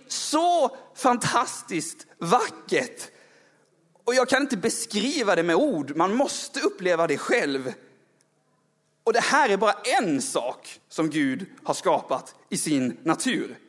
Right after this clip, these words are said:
Snacka om kreativ Gud! Och då kommer det också en följdfråga. Om Gud har kunnat göra något så vackert som en solnedgång,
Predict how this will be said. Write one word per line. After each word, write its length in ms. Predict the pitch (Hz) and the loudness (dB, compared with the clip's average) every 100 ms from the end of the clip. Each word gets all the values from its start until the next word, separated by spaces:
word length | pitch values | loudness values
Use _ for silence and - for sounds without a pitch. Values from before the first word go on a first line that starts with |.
| _ _ _ _ _ | _ _ _ _ _
Snacka 1040 | - - - 247 262 - - - - - 226 | -10 -8 -6 -4 -2 -2 -4 -14 -4 -2 0
om 300 | 160 143 139 - | 0 0 -4 -8
kreativ 800 | - 185 170 143 - 143 127 120 _ _ _ | -6 -2 0 0 -2 -6 -6 -8 _ _ _
Gud! 480 | 180 175 139 - - _ _ _ _ _ _ _ - | -8 -6 -6 -8 -16 _ _ _ _ _ _ _ -2
Och 80 | 190 | 0
då 80 | |
kommer 240 | 196 240 202 | 4 4 6
det 200 | 180 185 | 4 4
också 280 | 190 - 214 | 0 2 2
en 180 | 202 165 - | 2 0 -6
följdfråga. 720 | - 214 147 - 208 156 135 - - - | 2 2 2 2 2 4 0 -4 -14 0
Om 240 | 208 202 | 2 2
Gud 300 | 170 285 240 | 0 0 2
har 100 | 165 | 0
kunnat 260 | 165 170 156 | 0 0 2
göra 280 | 170 156 185 | 2 4 4
något 300 | 147 - - | 0 -4 -8
så 520 | - - 294 294 262 | -4 -2 0 4 4
vackert 800 | 254 - - - 127 - - - | 4 2 -2 -4 -4 -6 -20 -20
som 240 | - 160 151 | -4 0 0
en 60 | |
solnedgång, 580 | - 185 135 139 170 120 | 0 0 0 2 0 -2